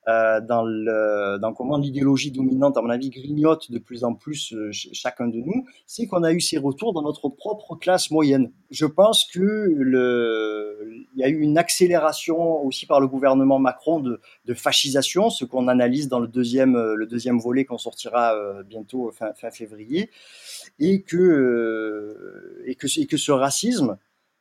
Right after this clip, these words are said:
euh, cette discrimination des quartiers populaires qui a été encore plus intériorisée et qui sort, à mon avis, de manière inconsciente, même si elle ne se verbalise pas toujours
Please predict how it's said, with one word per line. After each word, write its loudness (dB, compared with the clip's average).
euh, 0
cette -8
discrimination 0
des 2
quartiers -4
populaires -2
qui 2
a 8
été 0
encore 0
plus -4
intériorisée -2
et -2
qui -10
sort, -2
à 2
mon 4
avis, 0
de 0
manière 6
inconsciente, 0
même 4
si -4
elle 0
ne 2
se -4
verbalise 0
pas 0
toujours -8